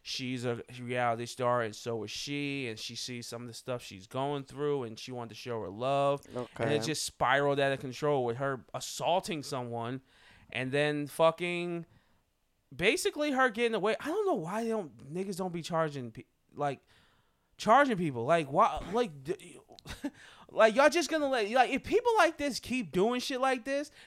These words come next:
Speaker 1: they're never gonna learn. And they're just gonna keep doing it. Like, how many people does she have to punch for no one to actually, like, press charges?
Speaker 2: But you know what? A lot of times they wanna make things hush-hush.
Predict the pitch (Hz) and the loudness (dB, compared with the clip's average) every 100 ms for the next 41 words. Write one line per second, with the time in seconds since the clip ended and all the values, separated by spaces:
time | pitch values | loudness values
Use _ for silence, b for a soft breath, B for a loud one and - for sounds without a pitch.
0 | _ 233 294 240 269 285 254 254 220 220 | _ 4 4 4 4 4 4 2 4 4
1 | 220 127 92 - _ _ _ - 190 233 | 4 2 -2 -12 _ _ _ 0 4 4
2 | 175 247 247 247 220 226 165 185 220 196 | 4 0 2 0 0 -2 0 4 4 4
3 | 120 - _ _ _ - 220 277 359 381 | 0 -6 _ _ _ 2 4 4 4 2
4 | - 311 277 262 - 269 269 - 233 - | 2 0 0 -2 -2 2 2 2 -2 2
5 | 226 262 214 - 190 185 226 254 240 226 | 2 4 2 -2 0 4 4 4 2 2
6 | 170 214 220 220 208 202 180 - _ _ | 2 2 0 -2 -2 -2 -6 -12 _ _
7 | 165 185 - 190 220 - 202 220 220 139 | 2 2 0 2 2 2 4 6 6 2
8 | 98 - _ _ _ _ _ _ _ b | -6 -12 _ _ _ _ _ _ _ b
9 | b b b b b - 285 302 370 349 | b b b b b 0 0 2 2 4
10 | 254 202 196 185 175 170 175 175 180 185 | 4 6 6 6 8 8 8 8 2 0
11 | 160 156 143 147 147 139 139 127 123 139 | 0 0 0 0 0 -2 -2 -4 -2 -2
12 | 131 - 135 127 - 127 120 - 123 113 | -2 -4 -4 -4 -4 -4 -4 -6 -4 -4
13 | - | -8